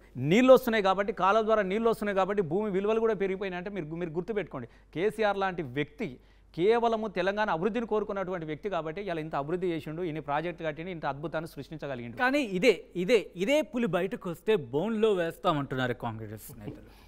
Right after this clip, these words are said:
Speaker 1: మ్మ్.
Speaker 2: ఏంటి మీ రియాక్షన్?
Speaker 1: బోన్లా?
Speaker 2: బోను, బోనులో వేస్తారంట. ఈ పులి కనుక బయటకు వస్తే బోనులో వేస్తామని చెప్పి కాంగ్రెస్ నేతలు అంటున్నారు.
Speaker 1: ఇప్-, ఆయన లోపలే కూడా ఎప్పుడు బయటనే ఉన్నాడు కదా, ప్రజల్లో ఉన్నాడు, ప్రజల గుండెల్లో ఉన్నాడు, తెలంగాణలో ఉన్నాడు.
Speaker 2: మ్మ్.
Speaker 1: కాబట్టి నేను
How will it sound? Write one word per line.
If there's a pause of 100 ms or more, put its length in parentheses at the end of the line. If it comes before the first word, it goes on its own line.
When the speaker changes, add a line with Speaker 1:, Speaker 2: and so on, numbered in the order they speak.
(260)
Speaker 1:
మ్మ్.
Speaker 2:
ఏంటి
మీ
రియాక్షన్? (440)
Speaker 1:
బోన్లా? (540)
Speaker 2:
బోను,
బోనులో
వేస్తారంట. (200)
ఈ
పులి
కనుక
బయటకు
వస్తే
బోనులో
వేస్తామని
చెప్పి
కాంగ్రెస్
నేతలు
అంటున్నారు.
Speaker 1:
ఇప్-,
ఆయన
లోపలే
కూడా
ఎప్పుడు
బయటనే
ఉన్నాడు
కదా, (100)
ప్రజల్లో
ఉన్నాడు, (120)
ప్రజల
గుండెల్లో
ఉన్నాడు,
తెలంగాణలో
ఉన్నాడు.
Speaker 2:
మ్మ్.
Speaker 1:
కాబట్టి
నేను